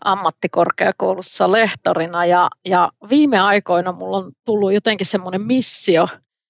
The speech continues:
eh, yhä enemmän tämmöinen missioajattelu niin kuin ajankohtaiseksi, että haluaisin auttaa, äh, koulusta tai korkeakoulusta valmistuvia ja ylipäätään asiantuntijoita laajemminkin niin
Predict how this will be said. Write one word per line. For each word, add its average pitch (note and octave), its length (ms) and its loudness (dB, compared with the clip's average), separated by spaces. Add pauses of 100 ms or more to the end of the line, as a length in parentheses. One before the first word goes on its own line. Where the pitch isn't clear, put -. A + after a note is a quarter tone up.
(440)
eh, A2+ 380 0
yhä F#3+ 360 2
enemmän F#3+ 380 0
tämmöinen G3 220 -6
missioajattelu F#3 1200 2 (160)
niin F3+ 160 -14
kuin - 160 -8
ajankohtaiseksi, F#3 1000 -2
että - 180 -4
haluaisin G3 640 0 (420)
auttaa, G#3+ 920 0 (440)
äh, D#3+ 60 2 (540)
koulusta G#3 640 0 (160)
tai F3+ 220 0
korkeakoulusta F#3 800 -2
valmistuvia F3+ 760 0
ja D#3 180 0 (520)
ylipäätään F#3+ 600 2
asiantuntijoita F3+ 920 -2
laajemminkin E3+ 840 0
niin E3 240 -10